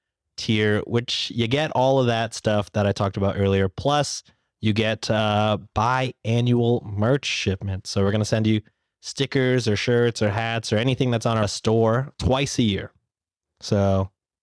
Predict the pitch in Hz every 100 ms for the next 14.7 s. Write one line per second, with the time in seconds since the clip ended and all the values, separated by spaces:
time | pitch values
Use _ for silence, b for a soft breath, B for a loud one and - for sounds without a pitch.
0 | _ _ _ _ _ _ _ _ - -
1 | - 101 117 143 156 - 143 127 127 127
2 | - _ _ 117 117 120 113 120 113 113
3 | 110 107 110 120 - 110 104 101 127 143
4 | - 139 139 147 156 - 117 101 135 135
5 | 127 - 127 117 123 117 120 127 120 110
6 | 104 110 117 - 101 - 151 147 - -
7 | 127 123 131 143 143 143 - 107 101 95
8 | 117 131 131 131 107 - 110 113 113 -
9 | 107 104 101 101 - 143 143 196 101 110
10 | 214 277 175 175 214 127 120 - 202 -
11 | 170 160 - 151 156 175 151 120 143 143
12 | 151 156 156 151 - 135 139 147 - -
13 | 113 110 - 117 117 143 120 - 123 107
14 | 104 95 98 95 - 95